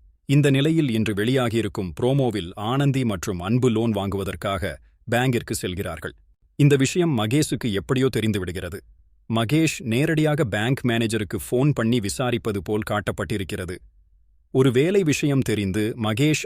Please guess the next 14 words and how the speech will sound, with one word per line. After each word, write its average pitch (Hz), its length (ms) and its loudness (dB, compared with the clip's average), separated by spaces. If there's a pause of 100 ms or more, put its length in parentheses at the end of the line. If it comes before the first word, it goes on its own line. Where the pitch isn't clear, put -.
ஆனந்திக்கு 139 560 2
அவன்தான் 117 400 0
உதவ 117 280 2
வேண்டும் 110 320 2
என்று 98 200 -2
நினைத்திருக்கலாம். 98 680 -4 (520)
இருந்தாலும் 147 540 4
இப்போதைக்கு 135 580 0
மகேஷ் 117 480 0
பல்லை 123 320 0
பிடுங்கிய 110 460 -2
பாம்புதான். 95 520 -6 (440)
அவன் 101 240 -2
நினைத்தாலும் 120 640 0